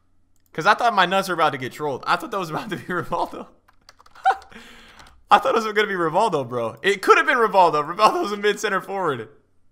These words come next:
My hand is still shaking. Damn, dude. That's a blessing from E A. That is a blessing. Cannot believe my eyes. So that's gonna slot into the pack full players, which is already very good.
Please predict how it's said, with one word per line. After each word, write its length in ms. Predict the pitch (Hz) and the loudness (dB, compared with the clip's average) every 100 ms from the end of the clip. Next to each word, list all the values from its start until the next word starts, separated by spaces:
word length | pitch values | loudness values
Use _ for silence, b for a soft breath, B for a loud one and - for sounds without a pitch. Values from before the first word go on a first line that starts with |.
| _ _ _ _ _ _ _ _ _ | _ _ _ _ _ _ _ _ _
My 160 | 170 175 | 4 6
hand 180 | 214 | 6
is 100 | 202 | 4
still 200 | - 190 | 0 -2
shaking. 560 | 180 196 190 180 127 101 _ _ _ _ _ _ _ _ _ _ _ _ _ _ _ _ 156 | -2 0 -2 -2 -10 -12 _ _ _ _ _ _ _ _ _ _ _ _ _ _ _ _ -8
Damn, 480 | 170 196 185 147 123 | 0 4 6 4 0
dude. 360 | 123 117 107 - _ - | -8 -8 -10 -16 _ 0
That's 200 | 170 - | 2 2
a 60 | |
blessing 480 | 127 147 180 170 139 | -4 0 0 0 -6
from 180 | 127 117 | -10 -10
E 180 | 135 147 | -4 0
A. 260 | 143 107 - _ _ _ _ _ _ _ _ _ _ _ _ _ _ _ _ _ _ 135 | 0 -2 -12 _ _ _ _ _ _ _ _ _ _ _ _ _ _ _ _ _ _ 4
That 280 | 160 160 | 8 8
is 120 | 151 135 | 4 -6
a 60 | |
blessing. 680 | 104 135 165 175 139 117 98 | -6 0 2 2 0 -10 -12
Cannot 360 | - 156 175 190 | -8 0 4 2
believe 240 | 185 180 | 0 -6
my 160 | 165 156 | -2 0
eyes. 500 | 151 156 123 - - _ _ _ _ _ _ _ _ _ _ _ _ _ _ _ _ _ _ _ _ _ _ _ _ _ | 4 4 2 -6 -18 _ _ _ _ _ _ _ _ _ _ _ _ _ _ _ _ _ _ _ _ _ _ _ _ _
So 120 | - | -8
that's 240 | 135 190 - | 2 2 2
gonna 180 | 214 170 | -6 -6
slot 360 | 180 185 185 | -2 4 4
into 200 | 175 160 | 2 -4
the 100 | 139 | -10
pack 340 | 127 165 151 - | -2 0 0 -4
full 140 | 139 | -10
players, 400 | 135 151 117 107 | -8 -6 -6 -8
which 140 | 117 | -16
is 100 | 120 | -8
already 240 | 135 143 120 | -6 -4 -6
very 280 | 117 120 113 | -8 -8 -8
good. 360 | 113 107 101 | -10 -10 -12